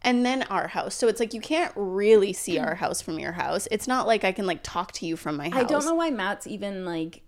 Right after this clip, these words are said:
Speaker 2: having a feeling about this because he literally doesn't leave the house anyways.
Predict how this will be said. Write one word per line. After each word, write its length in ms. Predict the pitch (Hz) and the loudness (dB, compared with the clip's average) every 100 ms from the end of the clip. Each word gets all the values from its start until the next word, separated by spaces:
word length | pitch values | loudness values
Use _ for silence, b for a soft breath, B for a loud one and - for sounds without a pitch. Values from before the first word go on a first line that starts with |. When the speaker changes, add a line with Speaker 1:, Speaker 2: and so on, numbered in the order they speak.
| - | -18
Speaker 2:
having 380 | - 196 170 180 | -4 0 0 -2
a 40 | 180 | -6
feeling 320 | - 135 165 | -8 -6 -4
about 180 | 185 190 | -4 -4
this 120 | 202 | -8
because 240 | 208 214 | -10 -8
he 80 | 196 | -6
literally 300 | 190 185 196 | -2 -2 -2
doesn't 220 | 202 175 101 | -4 -6 -6
leave 100 | 165 | -6
the 80 | |
house 220 | 175 165 165 | -6 -8 -8
anyways. 460 | 131 104 73 - | -8 -8 -10 -12